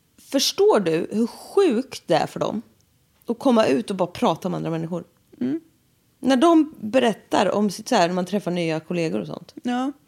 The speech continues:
Speaker 2: Men hur bor du då?
Speaker 1: Förstår du vad som hände med dem då?
Speaker 2: Ja. Nej, men de får ju liksom
Speaker 1: De måste ju också lukta fan.
Speaker 2: Ja.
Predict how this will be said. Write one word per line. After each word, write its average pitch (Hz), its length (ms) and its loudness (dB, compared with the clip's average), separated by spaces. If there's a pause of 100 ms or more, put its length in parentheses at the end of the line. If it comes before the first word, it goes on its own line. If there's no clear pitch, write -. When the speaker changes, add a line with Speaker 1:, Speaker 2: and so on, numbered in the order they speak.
(240)
Speaker 2:
Men 277 120 0
hur 349 80 2
bor 320 180 0
du 302 240 0
då? 226 260 2
Speaker 1:
Förstår 370 680 4
du 175 220 4
vad 190 140 0
som 214 120 0
hände 190 540 -2
med 233 100 -6
dem - 180 -10
då? - 120 -12 (320)
Speaker 2:
Ja. 254 340 -2 (300)
Nej, 226 120 -2
men 226 120 4
de 254 160 4
får 254 160 2
ju 214 40 4
liksom 214 540 0
Speaker 1:
De 233 160 2
måste 277 200 2
ju - 20 4
också 226 140 -2
lukta 214 360 0
fan. 247 520 -8
Speaker 2:
Ja. 240 400 -4